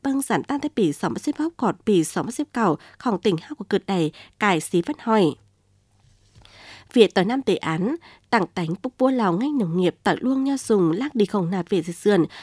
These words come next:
nho sùng chất lượng, cánh ngân đi sườn đầy,ของViệt sườn hải na, cột tại Việt tặng tánh bán áp biên mớ, tẹt mặn, có cượt đầy lại lác đi sản cần. Luông Hồ Chành, khòng bưng cấp bưng ngành bưng cán bộ đảng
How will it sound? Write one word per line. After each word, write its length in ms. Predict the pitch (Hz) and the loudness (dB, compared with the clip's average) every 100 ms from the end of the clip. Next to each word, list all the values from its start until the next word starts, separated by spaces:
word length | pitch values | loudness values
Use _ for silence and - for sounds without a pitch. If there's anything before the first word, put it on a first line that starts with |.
| - | -4
nho 100 | 285 | -2
sùng 240 | 302 226 170 | 0 0 0
chất 220 | 294 - | -4 2
lượng, 220 | 240 180 - - - | 2 2 -2 -14 -6
cánh 180 | 190 185 | -4 -2
ngân 120 | 269 | -2
đi 100 | 294 | -4
sườn 240 | - 202 | -2 -2
đầy, 200 | 160 185 | -2 -4
ข 160 | - 208 | -2 -4
อ 20 | |
ง 60 | 170 | -2
Việt 140 | 196 | -2
sườn 200 | 170 190 | 0 -2
hải 240 | 175 180 - | 0 -4 -4
na, 260 | 262 254 262 - - - | -2 0 0 -4 -20 -2
cột 180 | 254 220 | -2 0
tại 120 | 220 | -2
Việt 300 | 220 196 - | 0 -2 0
tặng 160 | 202 156 | -2 -2
tánh 180 | 151 208 | -6 -6
bán 80 | 220 | -4
áp 100 | 294 285 | -4 -2
biên 120 | 190 | -2
mớ, 160 | 175 262 - _ _ | 0 -2 -6 _ _
tẹt 180 | - 202 - | -2 -2 0
mặn, 260 | 208 180 - - - - | 2 2 0 -6 -20 -6
có 100 | - | -2
cượt 180 | 226 226 - | 0 -2 -2
đầy 220 | 208 175 | -4 -4
lại 200 | - 170 | -2 -2
lác 160 | 190 294 | -2 -2
đi 100 | 240 | -2
sản 220 | - 190 | -2 -4
cần. 320 | - 208 175 - _ _ _ _ _ _ _ _ _ _ - _ _ _ _ | 0 4 4 2 _ _ _ _ _ _ _ _ _ _ -20 _ _ _ _
Luông 180 | 262 269 - | 6 6 4
Hồ 80 | |
Chành, 380 | 185 226 196 156 - _ | -2 0 2 2 0 _
khòng 460 | - 220 190 170 165 - | -4 0 4 4 2 0
bưng 120 | 262 | -4
cấp 180 | 269 269 - | -2 -4 -2
bưng 220 | 269 233 | -4 -2
ngành 180 | 202 156 | -2 -2
bưng 100 | 277 | -4
cán 160 | 190 262 | -4 -2
bộ 160 | 254 190 | -2 -2
đảng 180 | - 180 | -2 -6